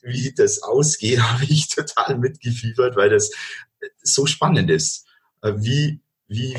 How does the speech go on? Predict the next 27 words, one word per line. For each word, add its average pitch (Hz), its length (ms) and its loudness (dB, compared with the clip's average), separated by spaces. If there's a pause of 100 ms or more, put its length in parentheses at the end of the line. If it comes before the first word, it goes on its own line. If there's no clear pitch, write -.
war, 107 320 2
war 104 140 2
das? 110 180 2
Man 107 140 2
sieht - 200 -6
es 131 120 2
ja 131 100 6
nur 233 140 6
von - 160 -4
außen. 117 340 2
Wie, 143 260 2
wie 123 200 -2
hast 139 260 -2
du 120 60 -6
dich 120 300 -6 (120)
da 120 220 0
in 113 120 0
diesem 117 280 2
Moment 101 640 2
gefühlt? 104 580 0
Wie, 92 280 -2 (280)
was 101 380 0
geht 117 160 -2
da 107 80 6
in 98 100 4
einem 98 220 0
vor? 87 400 -6